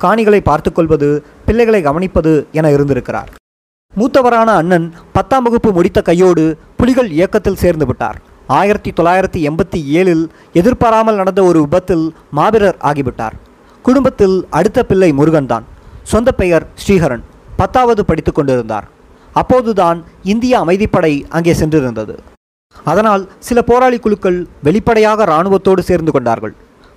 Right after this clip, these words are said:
புலிகள் இயக்கம் காட்டுக்குள் போய்விட்டது. அண்ணன் போராளி இயக்கத்தில் இருந்ததால் வீட்டிற்கு பெரிய தலைவலி, சித்திரவதை, உயிராபத்து என தொடங்கிவிட்டது.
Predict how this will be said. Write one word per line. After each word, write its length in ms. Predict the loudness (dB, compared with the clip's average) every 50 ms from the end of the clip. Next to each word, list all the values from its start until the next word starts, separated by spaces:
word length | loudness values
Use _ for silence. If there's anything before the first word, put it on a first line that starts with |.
| -2
புலிகள் 300 | 0 2 2 4 2 0 2 0
இயக்கம் 340 | 0 0 0 0 -4 -4 -4 -10 -12 _ -4
காட்டுக்குள் 440 | -4 -4 -2 -4 -2 -2 -2 0 0
போய்விட்டது. 420 | 0 0 0 -2 -6 -8 -12 -12 -14 -18 -20 _ _ _ _ -20 -14 -8 -4 -2
அண்ணன் 280 | -2 0 0 -2 -2 -4 -10 -8 -2
போராளி 300 | 0 2 2 2 0 0 0 -2
இயக்கத்தில் 420 | 0 0 -2 -2 -2 -2 -2 0
இருந்ததால் 460 | -2 -2 0 -2 0 2 2 0 0 -4 -10 -18 -20 -12 -4 -2
வீட்டிற்கு 460 | -2 0 0 0 -2 -2 -2 -4 -2 -2 -4 -6 -10 -10 -4 -2
பெரிய 260 | -2 0 2 0 0 2
தலைவலி, 360 | 2 2 2 2 2 0 -2 -4 -10 -16 -20 -20 -10 -4
சித்திரவதை, 460 | -4 -2 0 0 0 0 0 -4 -4 -10 _ -20 -14 -4 0 2
உயிராபத்து 480 | 4 4 4 2 2 0 -2 -2 -2 -2 0
என 120 | -2 -2 -2 -4
தொடங்கிவிட்டது. 540 | -2 -2 -2 -4 -6 -8 -8 -12 -12 -14 -16